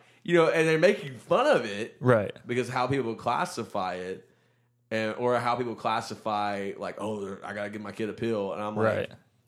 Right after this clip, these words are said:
Speaker 1: I don't know what, I don't know, do you take anything right now as an adult?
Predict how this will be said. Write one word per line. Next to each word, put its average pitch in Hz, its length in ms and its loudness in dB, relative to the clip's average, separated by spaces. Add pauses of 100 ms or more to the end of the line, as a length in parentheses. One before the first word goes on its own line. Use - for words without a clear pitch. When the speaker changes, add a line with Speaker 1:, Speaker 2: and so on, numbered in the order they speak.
(140)
Speaker 1:
I 113 80 4
don't 127 100 4
know 107 100 2
what, 104 220 4
I 101 40 -6
don't 107 200 -2
know, 101 160 -4
do 95 180 -10
you 98 160 -2
take 107 240 -2
anything 113 500 -6 (160)
right 98 200 -4
now 101 280 -6
as 92 200 -8
an 92 80 -10
adult? 90 340 -8